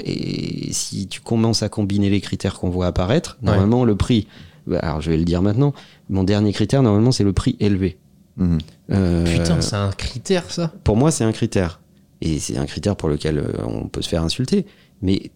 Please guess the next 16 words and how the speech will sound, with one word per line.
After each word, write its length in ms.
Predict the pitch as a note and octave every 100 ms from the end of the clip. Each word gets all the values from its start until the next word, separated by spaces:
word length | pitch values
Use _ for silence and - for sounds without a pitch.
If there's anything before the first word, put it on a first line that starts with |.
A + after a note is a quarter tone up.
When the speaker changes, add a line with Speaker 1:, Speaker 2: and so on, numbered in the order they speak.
| -
Speaker 1:
parce 180 | G2+
qu'il 220 | - A#2+ A2+
est 80 |
la 140 | G#2+ F#2+
conséquence 520 | D#3+ D3+ C#3+ E3 D#3
de 80 | B2
tous 160 | -
les 180 | A#2+ A2
autres. 200 | A2 -
Speaker 3:
Bah 60 | D#2
oui. 160 | D#2+ D2+ - - - _ _ _
Speaker 1:
La 100 | G#2+
conséquence 640 | D3 D3+ - C3+ C#3 B2+
d'une 180 | G#2 G#2+
qualité 360 | A#2 A2 G#2+ A#2+
exceptionnelle 680 | - A2 - A2+ G#2+ G2